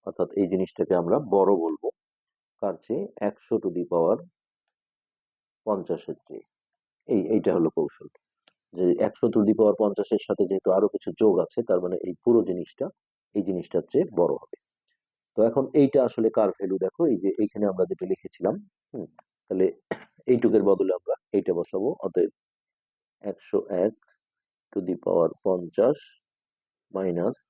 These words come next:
নাইনটি নাইন to the power পঞ্চাশ, এটা হচ্ছে এর মান এতটুকু। এটা বড়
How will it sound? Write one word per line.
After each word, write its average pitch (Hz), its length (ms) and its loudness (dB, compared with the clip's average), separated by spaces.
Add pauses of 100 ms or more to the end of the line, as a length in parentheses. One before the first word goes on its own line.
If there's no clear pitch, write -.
(100)
নাইনটি 92 340 0 (100)
নাইন 87 180 2 (180)
to 107 140 0
the 92 140 6
power 87 220 4 (180)
পঞ্চাশ, 85 460 -4 (280)
এটা - 180 0
হচ্ছে - 180 -2 (220)
এর 82 180 4
মান - 140 -8 (140)
এতটুকু। - 380 -12 (840)
এটা 110 180 0 (220)
বড় 82 160 4